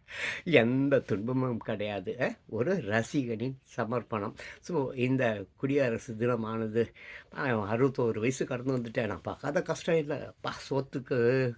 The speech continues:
அப்பலாம் நார்த் இந்தியா பூரா சுத்தியிருக்கேன். நார்த் இந்தியாவில் இந்த ஜோதிர்லிங்கம், அந்த கோயில், இந்த கோயில், எல்லா கோயிலும் போயிருக்கேன்.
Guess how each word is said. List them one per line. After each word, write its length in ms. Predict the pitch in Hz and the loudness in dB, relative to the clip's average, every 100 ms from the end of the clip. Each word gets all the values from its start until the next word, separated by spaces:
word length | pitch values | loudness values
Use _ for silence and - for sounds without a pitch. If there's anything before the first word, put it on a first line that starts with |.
| - | -10
அப்பலாம் 300 | - 143 110 | -2 2 2
நார்த் 300 | 104 127 - | 4 4 4
இந்தியா 220 | 151 131 | 2 4
பூரா 260 | 117 147 160 | 2 6 6
சுத்தியிருக்கேன். 600 | 151 151 135 135 131 - | 6 -2 -4 -4 -4 -6
நார்த் 280 | 92 123 - | -6 -6 -4
இந்தியாவில் 500 | 123 110 110 147 131 | -2 -2 0 0 2
இந்த 240 | 117 113 | 0 2
ஜோதிர்லிங்கம், 520 | 135 127 113 127 131 | 2 2 0 0 2
அந்த 180 | 120 127 | 2 2
கோயில், 240 | 131 123 120 | 2 0 2
இந்த 180 | 131 | 0
கோயில், 200 | 135 131 | 0 0
எல்லா 320 | 120 170 175 160 | 0 0 0 0
கோயிலும் 400 | 160 160 156 139 | 0 2 0 0
போயிருக்கேன். 320 | 139 131 117 | -6 -4 -8